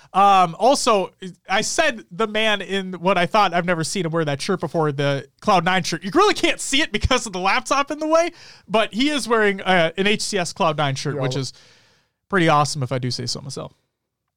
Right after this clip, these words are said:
Speaker 1: I
Speaker 2: There we
Speaker 1: do.
Speaker 2: go.
Speaker 1: I, I am a fan of that shirt. That was the, uh, if, it, correct me if I'm wrong, but that was the Kansas City exclusive shirt, correct?
Speaker 2: It is.
Speaker 1: There you go.
Speaker 2: Very nice.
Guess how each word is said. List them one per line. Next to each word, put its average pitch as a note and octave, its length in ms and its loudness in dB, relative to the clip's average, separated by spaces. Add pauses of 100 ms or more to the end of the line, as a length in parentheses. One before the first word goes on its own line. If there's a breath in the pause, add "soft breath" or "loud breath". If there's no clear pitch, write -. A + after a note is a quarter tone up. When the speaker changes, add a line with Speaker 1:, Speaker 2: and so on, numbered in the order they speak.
(100)
Speaker 1:
I D#3+ 80 0
Speaker 2:
There A#3 140 4
we A#3 60 -2
Speaker 1:
do. F#2+ 60 -8
Speaker 2:
go. - 20 -
Speaker 1:
I, E3 120 0 (100)
I F3+ 120 0
am C4+ 160 0
a E4 60 2
fan A3 280 -4
of G3+ 80 -10
that G3+ 180 -6
shirt. C#3+ 200 -6
That A3 120 0
was C#4 160 -2
the, G3 180 -4
uh, E3+ 180 0
if, D#3 140 -8 (120)
it, F3 200 -12
correct C#4 260 0
me A#3 60 -4
if F#3+ 80 -4
I'm E3+ 140 -4
wrong, A#3 160 -6
but C#3+ 140 -4
that F3 120 2
was F3+ 200 -4
the E3 140 -8
Kansas G#3 380 -8
City G3 280 -6
exclusive C#3+ 560 -6
shirt, - 180 -12
correct? - 400 -10
Speaker 2:
It A#2+ 200 2
is. E3 420 2
Speaker 1:
There D3+ 100 -6
you C#3+ 80 -8
go. D3 80 -6
Speaker 2:
Very C3+ 160 -2
nice. - 460 -8